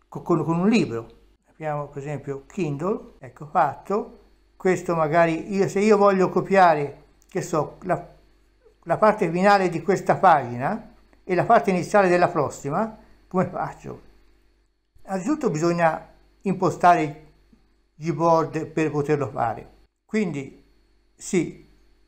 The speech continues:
per esempio faccio vedere, si apre WhatsApp, si apre una qualsiasi chat di WhatsApp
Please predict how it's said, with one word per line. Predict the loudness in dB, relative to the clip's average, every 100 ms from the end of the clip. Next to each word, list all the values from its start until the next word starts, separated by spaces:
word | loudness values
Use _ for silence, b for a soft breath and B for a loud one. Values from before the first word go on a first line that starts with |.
| _
per | -4
esempio | 0 0 0 0
faccio | -2 -2
vedere, | -2 -2
si | 0
apre | 2 2 2
WhatsApp, | 2 2 2 0 -2 -2 -2 -2 -6 -20
si | _ 0
apre | 0 0
una | 0
qualsiasi | 0 -4 -4 -4 -6
chat | 2 2 2 -4
di | -4
WhatsApp | -2 -2 -2 -2 -2 -4